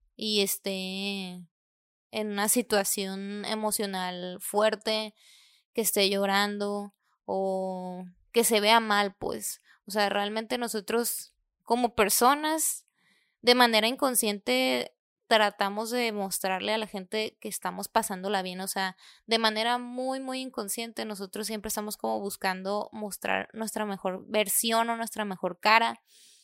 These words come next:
porque eso es lo que estamos acostumbrados a ver o eso es lo que nosotros nos hemos estado acostumbrando a que está bien mostrar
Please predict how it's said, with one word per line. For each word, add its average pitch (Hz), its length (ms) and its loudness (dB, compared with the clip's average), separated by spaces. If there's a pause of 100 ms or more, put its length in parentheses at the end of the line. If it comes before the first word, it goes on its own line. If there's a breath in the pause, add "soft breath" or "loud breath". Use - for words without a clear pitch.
(400 soft breath)
porque 220 460 0
eso 220 200 2
es 233 60 -2
lo 262 100 0
que 254 80 -6
estamos 214 300 -2
acostumbrados 214 800 2
a 190 220 0
ver 185 340 -4
o 208 160 -2
eso 202 320 -4
es 202 160 -4
lo 220 160 -10
que 220 100 -6
nosotros 208 600 -2
nos 240 180 -4
hemos 196 260 -6
estado - 280 0
acostumbrando 190 1000 -4 (600 soft breath)
a 214 100 0
que 214 140 -6
está 196 320 2
bien 220 480 2
mostrar 208 920 0